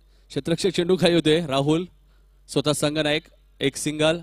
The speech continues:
धावसंख्या एक नाही, धावसंख्या वाढते, धावसंख्या होते फोर्टी, चाळीस धावा धावपलकावरती. यस समीर इलेव्हन टायगर संघाचे अजूनही शेवटचे दोन चेंडू शिल्लक आहेत. येणाऱ्या दोन चेंडूत एखादा चौकार, एखादा षटकार येणं खूप गरजेचं आहे, मी म्हणेन. रितेश, right arm over the wicket.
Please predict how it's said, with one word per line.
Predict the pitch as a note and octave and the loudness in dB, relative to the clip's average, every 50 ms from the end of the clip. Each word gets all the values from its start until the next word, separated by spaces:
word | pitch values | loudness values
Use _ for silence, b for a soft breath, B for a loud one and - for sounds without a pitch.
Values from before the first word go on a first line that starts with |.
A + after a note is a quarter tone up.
| - _ | -6 _
धावसंख्या | C3 C#3 C#3+ - D#3+ D3+ | -4 -4 -4 -4 -4 -4
एक | D3+ D3+ - | -4 -4 -4
नाही, | E3 D#3 D3+ | -6 -8 -4
धावसंख्या | C#3+ C#3 C#3+ C#3 E3 D3 D3+ | -4 -4 -4 -4 -4 -4 -4
वाढते, | D3 D3+ C#3 D3 D3 | -2 -2 -4 -4 -4
धावसंख्या | D3 C#3+ D3 D3 C#3+ C#3+ | -4 -4 -4 -4 -4 -4
होते | C#3+ - | -4 -2
फोर्टी, | D3 D3 C#3 - D#3+ D#3 D#3+ b b b b b b b - - | -2 -2 0 0 0 -2 -2 b b b b b b b -4 0
चाळीस | D#3+ D#3 F#3 G3+ D#3 | 2 2 2 2 0
धावा | F3 E3+ E3 D#3+ | 0 0 0 2
धावपलकावरती. | D#3 D3+ - - D#3 D3 D#3+ D3+ D3 C3+ D3 D3 D#3+ F3 - _ _ _ _ _ _ _ _ _ _ _ _ _ _ _ _ _ _ _ _ _ _ _ _ _ _ _ _ _ _ - B2 | 0 0 0 -2 -2 0 0 0 0 2 0 0 -2 -2 -6 _ _ _ _ _ _ _ _ _ _ _ _ _ _ _ _ _ _ _ _ _ _ _ _ _ _ _ _ _ _ 0 2
यस | C#3+ D#3 D3+ - - | 2 2 2 0 -2
समीर | E3 D#3 D#3 D#3 | -2 -2 0 0
इलेव्हन | D3+ D3 D3 D3+ D3+ D3 | 0 2 0 0 0 0
टायगर | C#3 C#3+ C#3+ D#3 | 0 0 0 0
संघाचे | C#3+ E3 D3+ D3 D3+ | -2 -2 -2 -2 -2
अजूनही | D3+ C#3 C#3+ D#3 D#3+ | 0 0 0 0 0
शेवटचे | D3 - D#3+ D3 D3+ D3 - D#3+ D3+ D3 D3 D3+ - _ _ | 0 0 0 0 0 0 0 0 0 0 0 -2 -8 _ _
दोन | B2+ D3+ F#3 G3+ | 4 4 4 4
चेंडू | - F#3 E3+ E3+ | 2 2 2 2
शिल्लक | E3 - E3 D#3 D3+ C#3+ | 2 2 2 0 2 2
आहेत. | D3+ D#3 D#3 - - - _ _ _ _ _ _ - | 0 0 -2 -4 -12 -20 _ _ _ _ _ _ -4
येणाऱ्या | B2+ C#3 D3 D3+ | -2 0 0 2
दोन | C#3 D3 D3+ D3+ | 2 2 2 2
चेंडूत | - D#3 D3 D3 D3 | 0 -2 0 0 -2
एखादा | C#3+ - D3 D3+ D3 | -2 -2 -2 -4 -4
चौकार, | - - C#3+ C#3 - D#3+ D3+ | -2 0 -2 0 0 0 0
एखादा | D3 - D3 C#3+ D3 | 0 0 -2 -2 -2
षटकार | - - D3 C#3 - - E3+ D#3+ | -2 -2 -2 -2 0 0 0 0
येणं | D#3 D3+ D#3 | 0 0 -2
खूप | - E3 D#3 C#3+ C3+ | -2 -2 0 0 2
गरजेचं | C#3 C#3 C#3 D3+ D3+ C#3 D3+ | 0 2 2 0 0 0 -2
आहे, | D3 | -2
मी | C#3+ | -2
म्हणेन. | C#3+ C#3+ D3 D3 D3+ E3+ - _ _ _ _ _ _ _ _ _ _ _ _ _ _ _ _ _ - | -2 -2 -4 -4 -6 -8 -12 _ _ _ _ _ _ _ _ _ _ _ _ _ _ _ _ _ -4
रितेश, | B2+ C3+ - D3+ C#3 B2+ - | -4 0 2 2 2 0 0
right | C#3 C#3 D3 C#3+ | -2 -4 -4 -4
arm | D#3 D3+ | 0 0
over | D3+ D3+ | 0 2
the | D3 D3+ | 2 0
wicket. | D3 B2+ C3+ C3 A2+ - - | 0 0 -2 -4 -6 -8 -12